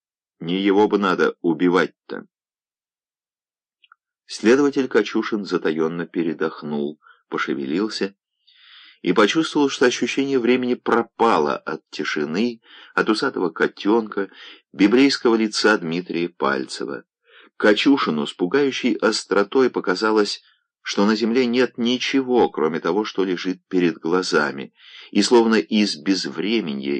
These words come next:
из пустоты продолжал звучать голос участкового Анискина. "Мне ордена и не надо, Дмитрий", — говорил он, —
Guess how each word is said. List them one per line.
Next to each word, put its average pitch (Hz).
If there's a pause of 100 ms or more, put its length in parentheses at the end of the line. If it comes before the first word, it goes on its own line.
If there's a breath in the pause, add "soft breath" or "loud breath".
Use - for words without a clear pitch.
(100)
из 98
пустоты 90 (1080 soft breath)
продолжал 113
звучать 110
голос 101
участкового 73
Анискина. 67 (1800)
"Мне 123 (1300)
ордена 117
и -
не 107
надо, 82
Дмитрий", — 71
говорил 71
он, — 64